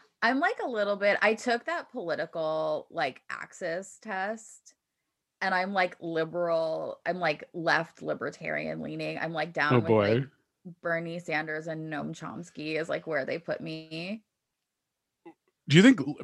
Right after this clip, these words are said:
Speaker 2: Bernie Sanders and Noam Chomsky are at all libertarian? I don't feel like
Speaker 1: On
Speaker 2: that's
Speaker 1: the
Speaker 2: true.
Speaker 1: liberal, it's, like, it, that's, it's, like, a four po-, point axis. So it's, like, a ther-, authoritarian on one side, libertarian
Speaker 2: Yeah.
Speaker 1: on the other side, and then it's, like,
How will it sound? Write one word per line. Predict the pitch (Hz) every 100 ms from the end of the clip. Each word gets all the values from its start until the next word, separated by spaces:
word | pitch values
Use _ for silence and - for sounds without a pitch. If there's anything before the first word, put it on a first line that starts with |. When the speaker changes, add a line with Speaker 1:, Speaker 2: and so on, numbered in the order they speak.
| 175
Speaker 2:
Bernie | 156 139 156
Sanders | 196 127 135 185 180 - -
and | 143 127
Noam | 117 151
Chomsky | - 110 120 165 180 151
are | 117 117 107 -
at | 117
all | 110 147
libertarian? | 127 117 107 101 135 196
I | 127
don't | 180 - _ _ _ _ _
feel | - 107
like | 92 -
Speaker 1:
On | 208
Speaker 2:
that's | 214
Speaker 1:
the | 196
Speaker 2:
true. | 190
Speaker 1:
liberal, | 190 190 185 185 -
it's, | 185 202
like, | 190 180 _
it, | 190 196
that's, | 202 196 202
it's, | 196
like, | 214 208
a | 190
four | - 190 196 196 202 _ _
po-, | 185 - -
point | 170 165 156
axis. | - 151 160 - 87 -
So | 165 147
it's, | 135
like, | 123 - _ _ _ _ _ _ _
a | 180
ther-, | 180 185 -
authoritarian | 190 214 196 208 214 196 190
on | 185 175
one | 165 170
side, | 165 165
libertarian | 160 156 170 175 - 113 101
Speaker 2:
Yeah. | -
Speaker 1:
on | 151
the |
other | 135 131
side, | 170 156 143 143 -
and | 160
then | 156
it's, | 151 156
like, | 151 139 139